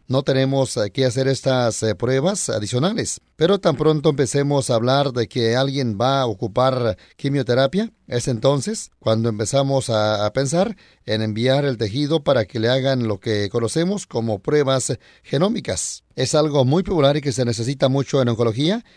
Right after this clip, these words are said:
En todo momento en que descubrimos algo que usamos mucho, son muchas las, eh, compañías diferentes que fabrican productos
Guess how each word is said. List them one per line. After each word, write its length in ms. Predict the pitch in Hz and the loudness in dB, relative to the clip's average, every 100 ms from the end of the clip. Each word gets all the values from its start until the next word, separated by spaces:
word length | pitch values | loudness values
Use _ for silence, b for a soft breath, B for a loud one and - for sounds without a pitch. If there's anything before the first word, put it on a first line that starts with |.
| b b | b b
En 160 | 123 | -4
todo 180 | 110 147 | 2 2
momento 440 | 139 131 143 131 147 | 4 2 0 2 2
en 120 | 123 | 0
que 240 | 123 113 | 0 0
descubrimos 580 | 107 - 127 143 139 - | -2 -4 -2 0 0 0
algo 300 | 135 139 135 | -2 2 0
que 100 | - | 0
usamos 400 | 117 135 139 117 | -2 0 0 0
mucho, 380 | 156 160 226 233 | 0 0 -2 -4
son 220 | - 147 139 | -4 -2 0
muchas 380 | 143 - 143 | 0 0 0
las, 240 | 120 113 - | 2 0 0
eh, 140 | 117 | -4
compañías 560 | - 120 120 131 139 123 | -2 -2 0 0 0 0
diferentes 500 | 110 120 139 156 127 | 0 0 0 -2 -4
que 240 | - 120 | -2 -2
fabrican 580 | 107 113 127 147 135 123 | 0 -2 -2 0 0 0
productos 640 | 110 117 143 127 208 - | 0 2 0 0 -4 -4